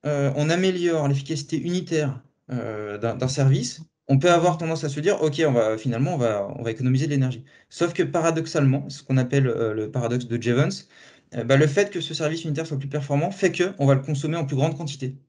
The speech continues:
Et donc, au final, il n'y a pas, euh, nécessairement d'im-, de, de gains environnementaux, voire on dégrade, euh, les, les gains environnementaux. Et pour illustrer, par exemple, dans le numérique, il y a, il y a, il y a plein d'effets rebonds,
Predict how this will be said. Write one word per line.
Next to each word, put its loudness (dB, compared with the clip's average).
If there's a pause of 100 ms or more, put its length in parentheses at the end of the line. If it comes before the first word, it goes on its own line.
(440)
Et 2
donc, 4
au 4
final, -2
il 2
n'y 4
a 4
pas, 2
euh, 0
nécessairement -4
d'im-, -2
de, -6
de -2
gains 0
environnementaux, 0
voire 2
on 4
dégrade, 0
euh, -2
les, -6
les 0
gains 4
environnementaux. 2 (540)
Et 6
pour 2
illustrer, 0
par -2
exemple, -2
dans 6
le 6
numérique, 6
il 0
y 0
a, 2
il -2
y 0
a, 0
il -2
y 0
a -2
plein 2
d'effets -2
rebonds, 0